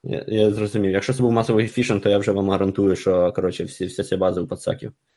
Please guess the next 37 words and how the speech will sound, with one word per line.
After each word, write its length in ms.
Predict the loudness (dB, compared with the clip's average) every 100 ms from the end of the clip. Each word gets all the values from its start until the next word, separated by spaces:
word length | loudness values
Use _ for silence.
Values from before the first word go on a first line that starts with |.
| _
Бо 120 | 2
я 100 | 4
просто 260 | 4 2 4
дивлюсь, 300 | 4 4 4
у 20 |
нас 180 | 2 0
є 80 | 0
статистика, 520 | -2 -4 -4 -2 -4
типу, 240 | -4 -6 -6
по 520 | 0 2 2 2 0 0
тому, 400 | 0 0 -4 -10 _ _ -8
ну, 160 | 0 2
регулярно 420 | 4 4 4 2
проводиться 440 | 2 2 2 -2
фішинг, 560 | -6 -4 -2 -2 -4 -4
оце 160 | -6 -8
education, 640 | -8 -6 -2 0 -2 -6 -10
що 140 | -10 -8
не 100 | -8
клікайте, 640 | -6 -2 -2 -2 -4 -6
не, 180 | -6 -8 -10
не 180 | -8 -8
так 160 | -8 -4
далі. 400 | -2 2 2 0 -6 -20 _ -18 -18 -18 -20 -10 2
Якби 460 | 4 6 6 6 4
відсоток 460 | 2 4 4 4
змінюється 680 | 4 4 6 6 4 -2 -8 -6
людей, 280 | -4 2 2
які 200 | 0 -4
клікають, 460 | -2 -2 -2 -6 -8
але 140 | -4
завжди 260 | -2 -2 -2
хтось 200 | -4 -6
клікне 300 | -8 -4 -4
і 40 |
завжди 240 | -4 -4 -6
хтось 360 | -6 -8 -10